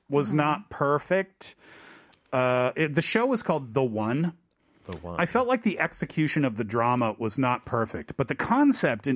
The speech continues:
Speaker 1: the initial concept for the show, I thought was great.
Speaker 2: Mm.
Speaker 3: Uh-huh.
Speaker 1: So in this show, and this is my scenario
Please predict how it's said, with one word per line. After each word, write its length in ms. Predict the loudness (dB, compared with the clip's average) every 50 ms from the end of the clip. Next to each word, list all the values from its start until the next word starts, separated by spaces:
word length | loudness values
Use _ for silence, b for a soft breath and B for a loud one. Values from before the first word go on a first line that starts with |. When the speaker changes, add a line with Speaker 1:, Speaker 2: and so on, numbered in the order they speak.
| 0
Speaker 1:
the 140 | 0 0 2
initial 300 | 2 2 2 2 0 0
concept 480 | 0 2 0 0 0 0 0 -2 -2 -4
for 140 | -6 -6 -4
the 60 | -4
show, 240 | -2 -2 -2 -2 -2
I 60 | -2 -4
thought 240 | -6 -6 -6 -6 -10
was 100 | -16 -16
great. 460 | -12 -10 -8 -8 -8 -12 _ -20 -20 _ _ -2
Speaker 2:
Mm. 160 | -2 0 0
Speaker 3:
Uh-huh. 120 | -2 -6 -10 -12 B
Speaker 1:
So 220 | B -2 -2 -2 -2 -4 _
in 360 | 2 4 4 6 6 6 6
this 240 | 6 4 4 0 -4
show, 300 | -2 -2 -2 -2 -2 -4 -4
and 200 | -2 0 0 2
this 160 | 0 0 2 0
is 100 | 0 0
my 200 | 0 -2 -2 -2
scenario 680 | -4 -6 -8 -8 -8 -8 -8 -12 -16 -18 -20 -20 -20 -20